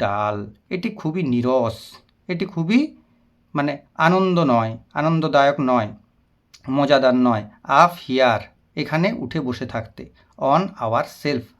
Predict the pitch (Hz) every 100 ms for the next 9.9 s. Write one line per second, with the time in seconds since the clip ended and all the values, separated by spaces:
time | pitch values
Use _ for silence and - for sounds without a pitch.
0 | - 120 120 123 123 175 - 98 - -
1 | _ _ _ 131 131 131 131 147 196 -
2 | _ _ 120 - - - _ - 110 -
3 | 196 233 _ - 127 _ 127 104 107 -
4 | _ _ _ _ _ _ _ _ _ _
5 | _ _ _ - _ _ _ _ - 202
6 | 226 226 151 143 131 156 - - _ _
7 | _ _ 143 160 175 - 143 120 151 -
8 | _ _ _ 139 151 127 - 139 160 156
9 | 143 120 165 240 _ _ _ 156 165